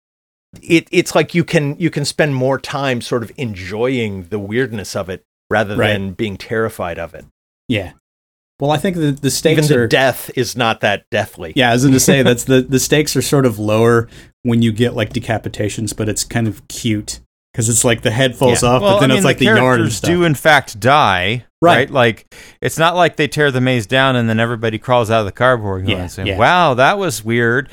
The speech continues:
Speaker 3: No,
Speaker 2: Yeah.
Speaker 3: they die.
Speaker 1: Yeah, and they
Speaker 3: They're
Speaker 1: don't
Speaker 3: just
Speaker 1: explain it. They don't bother
Speaker 3: Yeah.
Speaker 1: explaining it. It's like, I, I was wondering, "Does that mean there's bodies in that cardboard?" Yeah, probably.
Speaker 2: Yeah,
Speaker 1: Yeah,
Speaker 2: probably.
Speaker 1: are people gonna
Speaker 3: Yeah,
Speaker 1: ask
Speaker 3: and
Speaker 1: where
Speaker 3: a
Speaker 1: those people
Speaker 3: minotaur,
Speaker 1: went?
Speaker 3: apparently.
Speaker 1: Yeah, probably. Who knows?
Speaker 2: Ah.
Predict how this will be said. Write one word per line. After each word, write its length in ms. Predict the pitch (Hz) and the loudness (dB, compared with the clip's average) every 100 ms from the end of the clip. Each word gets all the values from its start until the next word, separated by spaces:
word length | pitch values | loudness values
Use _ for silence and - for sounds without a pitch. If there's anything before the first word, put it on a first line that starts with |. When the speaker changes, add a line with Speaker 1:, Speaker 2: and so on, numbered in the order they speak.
| - | -16
Speaker 3:
No, 180 | - 135 | -2 2
Speaker 2:
Yeah. 40 | 131 | 2
Speaker 3:
they 140 | 117 | 2
die. 460 | 127 127 127 90 90 _ _ | 2 2 2 -2 -8 _ _
Speaker 1:
Yeah, 240 | 226 220 - | 2 2 2
and 100 | 175 | 4
they 40 | |
Speaker 3:
They're 60 | 226 | 6
Speaker 1:
don't 120 | 262 | 6
Speaker 3:
just 100 | 254 - | 2 -2
Speaker 1:
explain 300 | 196 226 160 | 0 2 2
it. 140 | - _ _ - | -2 _ _ 0
They 100 | 175 | 2
don't 220 | 220 - | 4 2
bother 360 | - 156 190 143 | 2 2 4 4
Speaker 3:
Yeah. 120 | 131 | 2
Speaker 1:
explaining 340 | 101 160 175 113 | 2 2 2 0
it. 140 | 92 | -4
It's 160 | - - | -10 -2
like, 200 | 156 - - | 0 0 -2
I, 200 | 143 190 - | 0 0 2
I 140 | 190 | 4
was 180 | 247 - | 4 2
wondering, 360 | 135 90 90 | 0 0 0
"Does 120 | 98 120 | 0 2
that 120 | 220 | 2
mean 120 | 220 | 4
there's 220 | 202 107 | 4 2
bodies 460 | 85 98 127 165 - | 0 2 2 0 0
in 40 | |
that 120 | 160 - | -2 0
cardboard?" 480 | 175 185 202 202 - | 0 0 0 -2 0
Yeah, 200 | 220 320 | 2 2
probably. 500 | - 170 233 170 156 | 4 2 2 0 0
Speaker 2:
Yeah, 140 | 175 175 - - | -2 -4 -8 -2
Speaker 1:
Yeah, 140 | 156 | 0
Speaker 2:
probably. 140 | 180 - | 2 2
Speaker 1:
are 40 | |
people 220 | - 175 | 4 6
gonna 120 | 190 | 6
Speaker 3:
Yeah, 60 | 165 | 4
Speaker 1:
ask 120 | 175 | 4
Speaker 3:
and 80 | 170 | 4
Speaker 1:
where 60 | 156 | 4
Speaker 3:
a 40 | |
Speaker 1:
those 140 | 180 190 | 4 4
people 140 | 196 139 | 4 4
Speaker 3:
minotaur, 100 | 120 | 4
Speaker 1:
went? 100 | 180 | 4
Speaker 3:
apparently. 240 | 220 151 302 | 4 2 2
Speaker 1:
Yeah, 180 | 339 | 2
probably. 500 | 302 185 233 180 71 - _ _ | 2 4 2 0 -4 -12 _ _
Who 80 | - | -6
knows? 220 | 107 104 98 | -2 -2 -4
Speaker 2:
Ah. 180 | 85 | -8